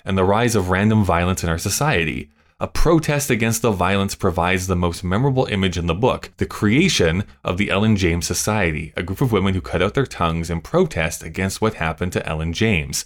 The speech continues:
who had her tongue cut out by a man. The bizarre behavior of the people in the novel, particularly Garp's mother, and the members of the Ellen Jamesians, is a cross between activism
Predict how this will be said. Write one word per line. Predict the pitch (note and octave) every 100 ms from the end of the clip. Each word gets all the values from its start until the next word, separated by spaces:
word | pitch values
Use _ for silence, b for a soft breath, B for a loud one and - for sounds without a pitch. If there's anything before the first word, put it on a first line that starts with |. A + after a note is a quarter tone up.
| -
who | E2+
had | F#2 -
her | F#3 D#3+
tongue | - F2+
cut | E2 E2+
out | D#2+ D#2+
by | D#2+
a | D#2+
man. | F#2 F2+ C#2 - -
The | G#2
bizarre | A2+ B2 F3+
behavior | G#3+ E3 G3 A#3 E3+ A2
of | F2+
the | G2
people | - C#3 C#3
in | B2
the | A#2
novel, | E2+ E2 D#2+ D#2+
particularly | F#2+ - - G3+ G3 E3 C#3 A#2
Garp's | F#2+ G2 - G2
mother, | F#2 E2 D#2+ D#2 b b _ B2
and | D3 D#3
the |
members | B2+ B2+ A#2
of | G2
the | G2+
Ellen | G2+ G2+ F#2
Jamesians, | F#2 G#2+ F#2+ D2+ D2 D2+ - -
is | G#2+
a | G#2
cross | - C#3+ D#3
between | C#3 - G2+ -
activism | A2+ C3 D3 D#3 D#3 E3